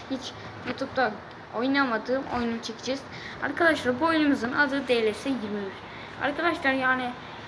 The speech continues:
herkes, yani, bu oyunu sever. Güzeller arkadaşlar. Bugün, yani, D L S yirmi bir bayağı oynayacağız arkadaşlar.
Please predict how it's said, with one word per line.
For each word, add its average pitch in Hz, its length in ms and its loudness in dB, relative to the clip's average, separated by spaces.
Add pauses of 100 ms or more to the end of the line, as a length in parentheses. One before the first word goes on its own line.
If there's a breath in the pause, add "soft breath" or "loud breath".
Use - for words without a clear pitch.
(200)
herkes, 320 420 0 (180)
yani, 226 240 -2
bu 247 40 0
oyunu 247 220 2
sever. 247 440 0 (680)
Güzeller 226 540 -6 (160)
arkadaşlar. 220 560 -4 (500 loud breath)
Bugün, 254 400 -4 (720)
yani, 220 260 0
D 277 180 6
L 254 60 4
S 254 140 -4
yirmi 208 500 -4
bir 240 200 0 (340)
bayağı 214 360 6 (540)
oynayacağız 190 360 -4
arkadaşlar. 190 580 -2